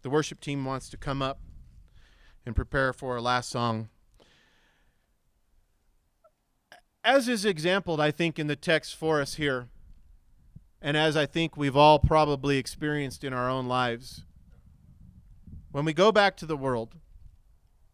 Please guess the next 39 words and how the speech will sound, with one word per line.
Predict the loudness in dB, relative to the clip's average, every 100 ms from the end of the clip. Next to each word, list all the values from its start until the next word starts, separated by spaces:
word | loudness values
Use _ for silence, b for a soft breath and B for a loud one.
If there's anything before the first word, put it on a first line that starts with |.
| _ _ _
and | 0
maybe | 4 4 4
you've | 2
never | 4 4 4
done | 6 6
that, | 6 2 -2 -14 _ _ _ _ -20 _ _ _ _ -8
other | -4 -2 0
than | 2 0
just | -4 -2
for | 0
a | 2
momentary | 2 0 -2 -2 -4 -4
fall | -2 2 4 2 0
or | -4
a |
step | -8 -6 -6 -6
or | -8
a | -10
stutter. | -8 -8 -6 -8 -12 -20 B B B B 4
But | 6
I | 10
know | 12 12
that | 12 8
each | 4 0
one | 2 4
of | 6
us | 4 2 0
knows | 2 2 0
somebody | -4 0 0 0
dear | 2 0
to | 0 -2 0
us | 0 -2
who's | -6
given | -2 0 0
their | 2
life | 4 4 0
to | -8
the | -8
Lord, | -4 -2 -2 -4